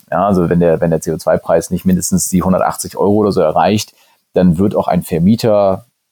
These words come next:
kein, ich sag mal im klassischen Sinne, einen Schmerz haben, dass er tatsächlich was verändern muss.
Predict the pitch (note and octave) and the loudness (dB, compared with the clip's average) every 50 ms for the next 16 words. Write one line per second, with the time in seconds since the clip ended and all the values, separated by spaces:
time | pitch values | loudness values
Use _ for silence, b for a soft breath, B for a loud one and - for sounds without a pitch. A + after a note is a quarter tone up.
0 | _ _ _ _ _ _ _ _ _ _ - - - F2+ F#2+ F#2+ F#2+ G2 E2+ - | _ _ _ _ _ _ _ _ _ _ -16 -8 -2 0 2 2 2 0 -2 -6
1 | - E2+ E2+ - F2 E2 E2 E2+ - - G2 F#2 - G2+ F#2+ F#2 F2 F#2+ F#2+ D#2+ | -10 -12 -8 -6 -4 -4 -4 -4 -4 -4 -4 -4 -4 -2 -2 0 0 0 0 -2
2 | C2+ D#2+ - - - G2 G2 G#2 - - - G2 F#2+ G2 G2 F2+ - E2+ E2 - | -2 -4 -6 -4 -2 0 0 0 -2 -4 -4 -2 -2 0 -2 -2 -2 -4 -6 -6
3 | E2+ - G2+ F#2+ - F2+ - - F2 - - - - - F#2+ F2+ E2+ D#2 D2+ - | -4 -6 -6 -6 -6 -10 -10 -10 -10 -10 -10 -8 -2 0 0 0 0 0 -4 -8
4 | - - - - - | -12 -10 -12 -12 -12